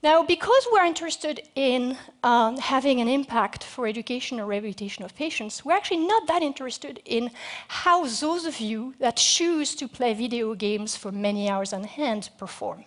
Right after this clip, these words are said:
I'm much more interested in taking any of you and showing that par-, by forcing you to play an action game, I can actually change your vision for the better.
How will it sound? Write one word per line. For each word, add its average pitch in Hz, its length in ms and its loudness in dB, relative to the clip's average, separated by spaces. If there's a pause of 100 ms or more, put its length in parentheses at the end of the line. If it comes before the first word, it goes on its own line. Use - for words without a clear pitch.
(720)
I'm 359 200 6
much 494 280 2
more 427 140 8
interested 330 600 -4 (100)
in 285 460 0 (320)
taking 349 580 2
any 415 300 2
of 233 140 -2
you 202 260 -10 (560)
and 294 180 2
showing 370 440 0
that 320 180 2
par-, 294 480 -2
by 269 140 6
forcing 403 560 0
you 349 100 -2
to 294 140 -8
play 262 220 0
an 226 120 2
action 277 400 -2
game, 214 340 -6
I 262 140 2
can 330 220 0
actually 294 260 -4
change 254 640 -2
your 202 80 -2
vision 220 400 -4
for 202 160 -10
the 190 100 -8
better. 185 380 0